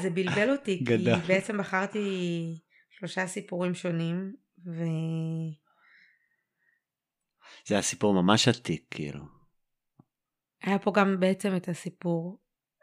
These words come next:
Speaker 1: הת-, היו פה שתי, אה, היו פה שני סיפורים עתיקים.
Speaker 2: ששניהם
Speaker 1: אחד ה-
Speaker 2: היו מאוד עתיקים.
Speaker 1: אחד על הגראס, והשני על הפטריות שעזרו לי,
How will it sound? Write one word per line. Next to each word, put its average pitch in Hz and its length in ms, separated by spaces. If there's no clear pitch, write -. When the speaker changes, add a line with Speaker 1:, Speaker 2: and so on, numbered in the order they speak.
Speaker 1:
הת-, 175 380
היו 196 280
פה 233 100
שתי, 226 360
אה, 185 320
היו 208 120
פה - 100
שני 233 220
סיפורים 202 340
עתיקים. 180 260
Speaker 2:
ששניהם 175 340
Speaker 1:
אחד 104 60
ה- - 20
Speaker 2:
היו 95 100
מאוד 82 240
עתיקים. - 360
Speaker 1:
אחד 202 240
על 196 140
הגראס, 180 1120
והשני 185 680
על 180 140
הפטריות 180 580
שעזרו 180 440
לי, 180 220